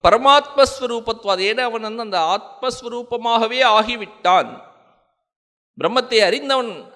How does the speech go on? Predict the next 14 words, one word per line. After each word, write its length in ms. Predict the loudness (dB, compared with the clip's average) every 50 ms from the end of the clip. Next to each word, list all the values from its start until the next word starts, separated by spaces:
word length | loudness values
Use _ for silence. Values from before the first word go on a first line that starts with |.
| -18 -10
பிரம்மஸ்வரூபமாகவே 1160 | -10 -10 -8 -8 -10 -12 -12 -14 -10 -10 -8 -8 -8 -6 -6 -2 0 0 -2 -2 -2 -2 -2
ஆகிவிட்டான். 680 | -2 -2 -2 -4 -10 -12 -12 -14 -12 -12 -12 -12 -16 _ _ _ _ _ _ _ _ _ _ _ _ _ _
அதனால 580 | -6 -4 -2 0 2 2 2 0 -2 -4 -6 0
பரமார்த்தஸ்வரூபத்வாத் 1900 | 2 2 2 4 4 4 4 4 4 0 -2 -2 -2 -2 -2 -2 -2 -2 -2 -2 -6 -6 -6 -6 -6 -6 -14 -10 -4 0 2 4 4 2 2 0 -4 -14 -20 -20 -20 _ _ _ _ _ _ _ _ _ _ _ _ _ _ _ _ _ _ _ _ _ _ -4 -2
சர்வக-, 480 | 0 0 2 0 0 0 -2 -8 -8 -8 -6 -8
சர்வத்திரகஹ, 840 | -6 -6 -6 -10 -8 -8 -8 -6 -6 -6 -6 -2 -2 -2 -2 -2 -4 -10 -18 -20 _ _ _ _ _ _ _ _ -8
எல்லா 340 | -6 -2 2 6 6 6
இடத்திலும் 380 | 6 4 2 -4 -8 -10 -8 -10
நிறைந்தவனாக 540 | -8 -8 -6 -4 -4 -4 -2 0 0 0 2
ஆகிறான். 680 | 2 2 2 2 0 0 0 2 0 0 -2 -8 -18 -20 -20 _ _ _ _ _ _ _ _ _ _ _ _ _ _ 0
அதஹ 280 | 2 2 4 4 6 8
அமிர்தஹ 840 | 8 8 8 6 6 4 0 0 2 2 2 4 4 2 2 0
முக்தஹ 480 | -2 -6 -10 -2 0 2 4 4 4 4 2
பவேத், 400 | 0 -2 -2 -2 -4 -4 -8 -10